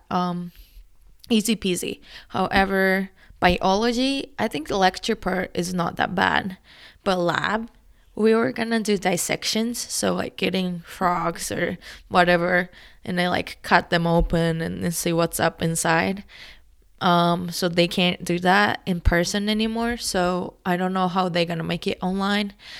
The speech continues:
And, <laughs> uh, physics, um, the lecture, the professor that teaches the lecture, um, he's relatively old. I think he's in his seventies maybe.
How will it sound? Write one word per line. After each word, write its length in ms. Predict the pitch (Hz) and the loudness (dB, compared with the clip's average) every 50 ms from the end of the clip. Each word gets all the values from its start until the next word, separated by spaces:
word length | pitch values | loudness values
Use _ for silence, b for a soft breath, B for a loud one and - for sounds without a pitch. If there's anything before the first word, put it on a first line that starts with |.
| B B B B - | B B B B -4
And, 420 | - 190 180 175 170 170 180 - | 0 0 2 2 0 -2 -4 -2
<laughs> 20 | - | -2
uh, 240 | 185 175 190 185 170 | 0 2 2 0 0
physics, 640 | - - - 226 214 226 226 - - - - - B B B B B B B B B B B B B B B B B _ | 0 0 0 0 2 0 -2 -2 -2 -4 -4 -4 B B B B B B B B B B B B B B B B B _
um, 520 | - 208 196 196 185 185 180 185 175 175 180 | -2 0 2 2 2 2 0 -2 -4 -2 0
the 100 | 185 180 | 0 2
lecture, 760 | 180 190 214 247 - - - - 190 175 170 170 175 175 175 - | 4 4 4 2 2 -4 -6 -2 0 2 2 2 2 -2 -4 -8
the 100 | - 180 | -10 -6
professor 680 | - - 202 208 190 - 240 240 233 - - 190 175 175 | -2 0 0 0 2 2 2 2 2 2 0 0 0 2
that 220 | - - - - | 0 0 -2 -2
teaches 720 | - - - 214 214 - - 180 175 175 175 180 175 - | -6 -8 -6 -6 -6 -4 -2 -2 -2 -2 -2 -4 -6 -8
the 140 | - - 190 | -6 -4 -2
lecture, 680 | 185 185 185 190 - - - - - - - - 180 - B B B B B B B B B B B _ | 0 2 0 0 0 -6 -8 -8 -6 -6 -6 -8 -10 -12 B B B B B B B B B B B _
um, 260 | 196 190 185 185 180 180 | 0 0 0 0 -2 -6
he's 600 | 180 180 185 - 202 220 220 226 226 208 - - | -8 -10 -8 -4 -2 0 0 0 -2 -2 -4 -4
relatively 1160 | 202 185 185 180 180 170 180 190 196 196 - - - 180 175 175 185 - - - 98 87 - - | -4 -2 0 2 2 4 4 4 2 2 0 -4 -6 -6 -6 -6 -6 -6 -6 -6 -6 -8 -10 -2
old. 480 | - - 156 143 143 170 190 226 240 254 B B B B B B B B B B B _ - | 2 2 4 4 2 0 -2 -4 -6 -10 B B B B B B B B B B B _ -4
I 120 | - 180 180 | -4 -4 -2
think 220 | - 233 226 - | 0 -2 -2 -2
he's 200 | - 214 190 175 | -2 -2 -2 0
in 140 | 185 175 170 | -2 -2 -2
his 220 | 165 175 165 156 | 0 -2 -2 -2
seventies 720 | - - - 165 156 160 160 170 175 185 190 196 202 - | -2 -2 0 0 0 0 0 -2 -2 -2 -2 -2 -4 -4
maybe. 580 | 208 202 208 214 220 226 233 240 254 262 262 | -2 -2 -2 0 0 0 -2 -2 -4 -8 -14